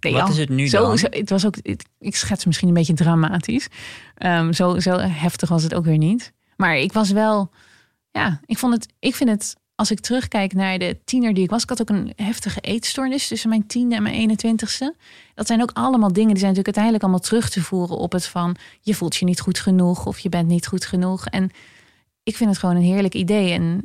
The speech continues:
Speaker 1: en dat is ook een heel grote drive van dat ik nu zoveel deel op social media en in mijn podcast en in mijn cursussen. Van, hey, je hoeft dat niet te accepteren van jezelf. Heel veel mensen zitten gewoon vast in dat soort van slachtofferverhaal.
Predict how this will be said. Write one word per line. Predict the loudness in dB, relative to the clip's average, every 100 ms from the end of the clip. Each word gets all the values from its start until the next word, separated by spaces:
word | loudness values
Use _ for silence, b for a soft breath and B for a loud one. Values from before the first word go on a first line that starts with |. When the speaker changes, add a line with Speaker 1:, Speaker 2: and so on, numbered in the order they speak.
| -4
Speaker 1:
en | 0
dat | 0
is | 0
ook | 0
een | 2
heel | 2
grote | 2 0 0 0
drive | 2 2 2 2
van |
dat | 0 0
ik | 0
nu | 2 2
zoveel | 0 0 0 0 0
deel | 2 2
op | 0
social | -2 -2 0 2
media | 2 2 0 0
en |
in | 0
mijn | 0 -2
podcast | -6 -4 -4 0
en |
in | 0
mijn | 0
cursussen. | 2 0 2 -2 -4 -6 B B
Van, | _ -4 -4 -8 _
hey, | -2 -2 0
je | 2
hoeft | 2 0
dat | -4 -2
niet | 2 2
te | 2
accepteren | -2 -2 -2 0 2 0
van | -4
jezelf. | -8 -6 -6
Heel | -2
veel | 2
mensen | 2 2 0
zitten | -4 -2
gewoon | 0
vast | 0 0 -2
in | -4
dat | -4 -6
soort | -10
van | -6 -4
slachtofferverhaal. | 0 0 0 -4 -6 -6 -4 -2 -2 -4